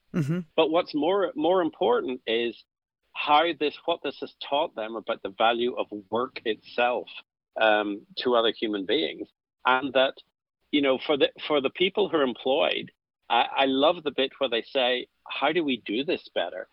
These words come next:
Speaker 2: That people being included in the workforce is not an act of charity.
Speaker 1: Mm-hmm.
Speaker 2: This, eh, that is, this is all our rights as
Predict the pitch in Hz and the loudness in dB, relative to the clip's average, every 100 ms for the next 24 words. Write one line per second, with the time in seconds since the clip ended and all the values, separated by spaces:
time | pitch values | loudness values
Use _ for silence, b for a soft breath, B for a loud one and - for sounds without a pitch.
0 | _ 139 139 - 190 - 185 151 143 131 | _ 0 2 0 0 2 2 4 2 2
1 | 123 - 139 127 113 101 107 - - 101 | 0 0 2 2 -2 0 0 -2 -4 -4
2 | - - - 147 208 185 113 - 113 - | -4 -6 -4 -2 0 0 0 -2 -10 -8
3 | - - 123 101 - _ - 139 135 147 | -6 -2 -2 -2 -8 _ -6 -6 -2 0
4 | 214 - - - 147 - 131 170 208 - | 0 0 -4 0 0 0 2 4 4 0
5 | - _ 156 180 190 - 143 147 127 104 | -4 _ 0 2 0 2 4 6 6 4
6 | 98 151 - - | 2 0 -4 -8